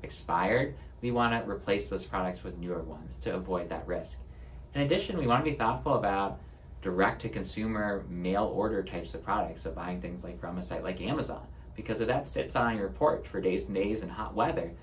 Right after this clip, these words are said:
that could potentially lead to that product breaking down into benzene. And so we want to be thoughtful about where we purchase things from, and also not having it sit in potentially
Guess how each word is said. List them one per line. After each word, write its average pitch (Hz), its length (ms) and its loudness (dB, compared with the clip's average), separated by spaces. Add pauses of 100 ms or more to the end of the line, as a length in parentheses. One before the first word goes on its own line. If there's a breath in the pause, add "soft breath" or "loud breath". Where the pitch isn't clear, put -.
(160 loud breath)
that 98 200 2
could 127 100 0
potentially 107 480 -2
lead 92 180 0
to - 80 -8
that 92 180 -2
product 90 340 -2
breaking 85 300 -2
down 82 300 -4
into - 220 -8
benzene. 120 460 2 (400 loud breath)
And 98 140 -6
so 110 120 -2
we 101 100 2
want 101 200 2
to 98 60 0
be 92 40 0
thoughtful 95 380 0
about 92 260 0
where 98 200 4
we 110 80 2
purchase 110 400 -2
things 98 240 -4
from, 143 320 0 (320 loud breath)
and 101 120 -2
also 107 280 2
not 98 200 0
having 98 280 0
it 90 80 -4
sit - 380 0
in 92 120 -4
potentially 92 680 -2